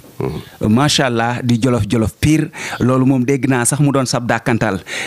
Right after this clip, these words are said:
Speaker 2: Euh, jëwriñ Modou Fleur, taalibe sëñ Abdou Karim Mbacke, jolof-jolof pire, macha allah. Euh, jëwriñ Modou Fleur, ñu tàmbalee nag ci wàllum paj. Tey bu ñu duggee ci wàllum paj, lan ak lan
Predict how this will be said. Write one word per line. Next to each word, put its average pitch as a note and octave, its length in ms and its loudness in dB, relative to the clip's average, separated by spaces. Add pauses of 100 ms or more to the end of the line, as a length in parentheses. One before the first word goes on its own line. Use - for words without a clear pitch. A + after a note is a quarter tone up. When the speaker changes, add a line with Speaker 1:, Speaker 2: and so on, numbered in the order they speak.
(120)
Speaker 2:
Euh, A2 240 2
jëwriñ B2+ 240 4
Modou B2+ 260 2
Fleur, B2 240 0
taalibe B2 300 0
sëñ B2 240 0
Abdou A2+ 140 0
Karim A#2 240 2
Mbacke, A#2 340 0
jolof-jolof A#2 480 0
pire, D3 220 2
macha A#2+ 300 0
allah. A2+ 200 0 (320)
Euh, D3 240 4
jëwriñ C4+ 260 4
Modou G#3+ 220 2
Fleur, F3+ 240 0
ñu F#3 160 2
tàmbalee E3 400 2
nag C#3 160 0
ci - 80 0
wàllum B2+ 320 2
paj. A2+ 140 -4 (960)
Tey D3+ 160 2
bu E3 140 2
ñu A#3 80 4
duggee C#3 280 0
ci - 120 0
wàllum A#2 340 0
paj, - 320 -6 (480)
lan F3+ 320 2
ak B2+ 80 0
lan B2 160 2